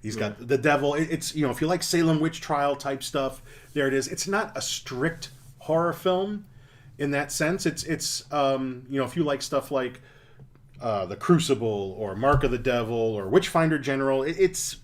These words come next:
Speaker 1: more in that line. Um, the reason it's controversial is 'cause some scenes had to be cut out of it.
Speaker 2: Mm-hmm.
Speaker 1: Uh, it's hard. You, you cannot legitimately buy a copy of this film on D V D. It's not on Blu-ray.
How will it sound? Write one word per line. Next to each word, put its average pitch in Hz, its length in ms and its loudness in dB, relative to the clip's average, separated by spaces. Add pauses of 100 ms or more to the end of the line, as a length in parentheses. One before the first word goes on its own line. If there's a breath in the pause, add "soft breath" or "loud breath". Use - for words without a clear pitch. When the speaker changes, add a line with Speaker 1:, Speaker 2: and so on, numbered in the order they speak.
(100)
Speaker 1:
more 160 340 4
in 139 180 0
that 131 340 -2
line. 131 600 -4 (720 loud breath)
Um, 120 720 -2
the 131 120 -2
reason 175 420 2
it's 160 160 -2
controversial 147 720 -2
is 120 80 -8
'cause - 180 -8
some 131 140 -6
scenes 139 520 -2
had 123 180 -6
to 120 60 -6
be 117 120 -12
cut - 380 -10
out 127 240 -4
of 127 100 -4
it. 143 320 -2 (160)
Speaker 2:
Mm-hmm. 123 280 -6 (160)
Speaker 1:
Uh, 117 300 -2
it's 117 180 -8
hard. 139 580 0 (440 soft breath)
You, 170 280 0
you 180 200 -2
cannot 175 400 0
legitimately 147 800 4
buy 117 560 2
a 110 60 -14
copy 117 440 -6
of 104 120 -4
this 110 160 -6
film 107 280 -4
on 98 160 -6
D 110 160 -4
V 110 120 -4
D. 98 140 -4
It's 98 140 -6
not 123 180 2
on 95 160 -2
Blu-ray. 87 360 -8